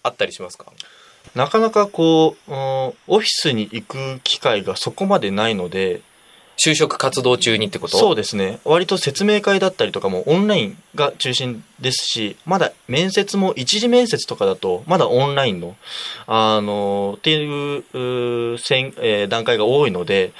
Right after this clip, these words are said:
Speaker 2: どういう、う、この立地、社屋、どういうところにあって、まあ、そう、オフィス内がどういう雰囲気でとかいうのは、実際働くイメージ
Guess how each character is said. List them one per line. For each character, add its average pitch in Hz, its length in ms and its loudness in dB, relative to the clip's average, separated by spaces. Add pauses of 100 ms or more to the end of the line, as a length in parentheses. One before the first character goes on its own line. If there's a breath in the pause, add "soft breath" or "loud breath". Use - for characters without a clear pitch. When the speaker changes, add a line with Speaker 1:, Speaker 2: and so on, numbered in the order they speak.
(480 loud breath)
Speaker 2:
ど 165 220 6
う 175 80 4
い 110 100 0
う、 98 540 -8
う、 - 60 -14 (340)
こ 104 40 -8
の 95 280 -4
立 110 420 -4
地、 - 60 -14
社 135 160 2
屋、 113 280 -4
ど 143 140 2
う 170 60 4
い - 20 2
う 135 40 2
と - 100 0
こ 113 80 4
ろ 104 60 4
に 101 60 2
あ 95 100 2
っ - 40 -6
て、 156 400 0
ま 127 380 -2
あ、 - 180 -20
そ 107 120 -2
う、 - 20 2
オ - 20 0
フ 113 80 -2
ィ - 20 2
ス - 140 0
内 143 140 2
が 101 80 2
ど 117 180 4
う 165 80 6
い 107 100 4
う 98 60 -2
雰 - 300 -4
囲 110 80 0
気 107 100 -8
で 104 160 2
と - 220 -8
か 123 100 4
い 131 100 -2
う 156 80 0
の 170 120 0
は、 202 260 2 (220 loud breath)
実 - 380 -4
際 208 180 2
働 180 440 0
く 180 120 -2
イ 170 80 2
メ 175 160 4
ー 160 40 2
ジ 113 160 -4